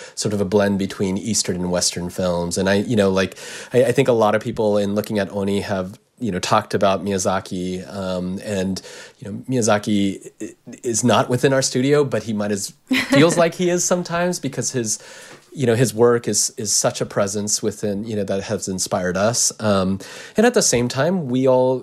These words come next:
Speaker 1: grew up in, uh, Western studios, um, and we love, you know, what those studios have made. And,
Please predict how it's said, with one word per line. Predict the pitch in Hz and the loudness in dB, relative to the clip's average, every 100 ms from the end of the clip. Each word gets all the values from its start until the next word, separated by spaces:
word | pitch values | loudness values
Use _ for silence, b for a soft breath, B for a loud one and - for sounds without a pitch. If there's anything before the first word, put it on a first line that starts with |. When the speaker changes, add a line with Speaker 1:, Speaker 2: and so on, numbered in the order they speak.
| - | -8
Speaker 1:
grew | 117 117 131 | -6 2 2
up | 143 139 | 2 -2
in, | 113 113 - | -4 -6 -10
uh, | - - - - | -20 -20 -18 -6
Western | 120 110 - 107 | -2 0 -2 -2
studios, | - 113 135 87 87 90 - 104 | -2 0 0 0 0 -2 -6 -6
um, | 101 95 95 98 - | -4 -4 -4 -4 -2
and | 104 98 98 | 0 2 2
we | 113 | 4
love, | 104 104 101 107 104 - - _ _ - | 6 6 4 2 -2 -8 -20 _ _ -20
you | - 117 | -14 -8
know, | 107 | -4
what | 104 101 104 107 107 | -4 -4 0 2 2
those | - 101 98 | 0 0 0
studios | 110 98 101 | 0 0 -2
have | - - | -4 -4
made. | 101 113 123 104 | 0 2 4 2
And, | 104 98 98 98 | 0 -2 -2 -2